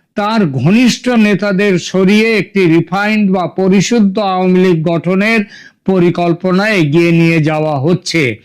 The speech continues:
এই প্রক্রিয়াকে তিনি দু হাজার ছয় দু হাজার সাত সালের ওয়ান ইলেভেন সেনা সমর্থিত তত্ত্বাবধায়ক সর-, সরকারের সময়ের প্রচেষ্টার সঙ্গে তুলনা করেছেন।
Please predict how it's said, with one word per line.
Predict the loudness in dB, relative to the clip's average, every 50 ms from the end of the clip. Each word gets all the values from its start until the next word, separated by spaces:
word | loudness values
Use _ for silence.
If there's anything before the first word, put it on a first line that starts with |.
| _ -20 -20 -20 _ -4
এই | -2 0 2 0
প্রক্রিয়াকে | 0 0 0 0 0 0 -2 -2 -2 0 0 0 0 -2 -2 -2 -2
তিনি | -2 0 2 2 4 4
দু | 4 4 2 2 2
হাজার | 0 0 -2 -2 -2 -2 -2 -4 -4 -8 -10
ছয় | -8 -6 -4 -2 -2 -2 -2 -2
দু | -2 0 0 0 0
হাজার | 0 -2 -2 -2 -2 -2 -4
সাত | -6 -8 -6 -6 -6 -6 -6 -8
সালের | -6 -4 -2 0 0 0 2 2 0 0 0 -2 -4 -8 -16 -20 -20 _ _ -2
ওয়ান | 0 2 2 2 0 0 0 2 2
ইলেভেন | 2 2 2 2 2 2 2 2 2 2 4 2 2
সেনা | 0 0 -2 0 0 0 0 -2
সমর্থিত | -4 -4 -2 0 0 2 0 0 -2 -2 -2 -2 0 0
তত্ত্বাবধায়ক | 0 0 0 -2 -2 -4 -4 -4 -6 -8 _ -6 -4 -4 -2 -2 -2 -2 -2 -2 -2 -2 -2 -4 -6 -6
সর-, | -8 -6 -4 -4 -2 -2 -4 -4 -8 -12 -20 -20 -20 -20 -20 _
সরকারের | -10 -6 -4 -2 -2 -2 -2 -2 -4 -4 -2 0 0 0 0 -2
সময়ের | -2 -4 -4 -2 0 0 2 2 2 0 0 -2
প্রচেষ্টার | -2 -2 -2 -2 0 0 0 -2 -2 -4 -4 -6 -6
সঙ্গে | -4 -2 -2 0 2 2 2 2 0
তুলনা | -2 -2 -2 0 0 2 2 0 0 -2 -2
করেছেন। | -4 -4 -4 -4 -4 -6 -6 -8 -8 -8 -8 -8